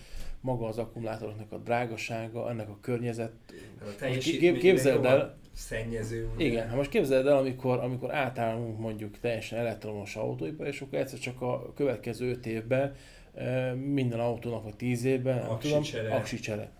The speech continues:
Speaker 1: Mit csinálsz azzal az akkumulátor mennyiséggel?
Speaker 2: Kiküldöd a világűrbe.
Speaker 1: Kik-, a világűrbe.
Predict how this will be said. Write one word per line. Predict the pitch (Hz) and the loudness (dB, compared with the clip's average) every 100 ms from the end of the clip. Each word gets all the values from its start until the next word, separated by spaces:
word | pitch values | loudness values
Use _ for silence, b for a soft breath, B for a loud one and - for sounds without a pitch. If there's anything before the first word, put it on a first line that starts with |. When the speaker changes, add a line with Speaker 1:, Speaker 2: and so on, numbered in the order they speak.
| - | -8
Speaker 1:
Mit | 226 - | -4 -4
csinálsz | 120 107 - | -4 -6 -4
azzal | 107 107 | -6 -4
az | 107 | -4
akkumulátor | 104 104 113 107 107 113 | -6 -8 -8 -6 -4 -4
mennyiséggel? | 110 113 110 - 110 120 104 - b b b b | -4 -10 -10 -10 -8 -10 -12 -20 b b b b
Speaker 2:
Kiküldöd | - - 104 95 98 | -8 -6 -8 -8 -6
a | 95 | -8
világűrbe. | 92 78 73 | -8 -10 -12
Speaker 1:
Kik-, | - 143 - | -8 -8 -8
a | 127 | -4
világűrbe. | 120 107 101 - 104 | -2 -2 -6 -10 -10